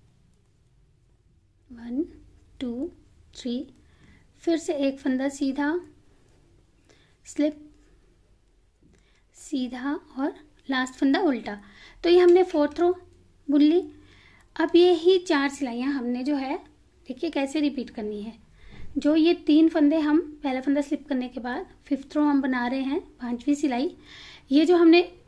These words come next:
उल्टा, स्लिप उल्टा बुना था। अब इनको हम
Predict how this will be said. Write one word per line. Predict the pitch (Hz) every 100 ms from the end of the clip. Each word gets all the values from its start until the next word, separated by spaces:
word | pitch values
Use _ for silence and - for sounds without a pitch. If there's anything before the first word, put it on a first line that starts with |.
| _ - -
उल्टा, | - 294 294 302 359
स्लिप | 415 - 302 302
उल्टा | 269 269 294
बुना | 302
था। | 302 - -
अब | 277
इनको | 320 302 320
हम | 339 359